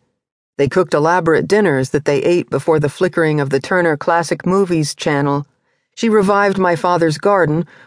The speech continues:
while he watched from a chair set up in the sun.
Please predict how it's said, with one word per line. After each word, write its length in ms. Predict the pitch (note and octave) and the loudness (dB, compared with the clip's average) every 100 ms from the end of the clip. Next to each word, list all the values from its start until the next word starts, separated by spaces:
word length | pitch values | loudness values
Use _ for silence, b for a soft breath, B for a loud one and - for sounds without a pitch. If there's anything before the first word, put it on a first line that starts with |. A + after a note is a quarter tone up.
| B | B
while 160 | F#3+ | 0
he 120 | F#3 G3+ | 0 2
watched 480 | G3+ F#3+ - - | 2 2 0 -8
from 180 | - D#3 | -6 -2
a 60 | D3 | -2
chair 420 | - G3 E3+ C#3+ | 0 0 2 0
set 280 | - E3 D#3+ | -2 -2 0
up 160 | D3+ | -2
in 100 | C#3+ | -2
the 100 | C#3+ C#3+ - | -2 -2 -2
sun. 400 | E3+ C#3+ C#3 | 0 0 -2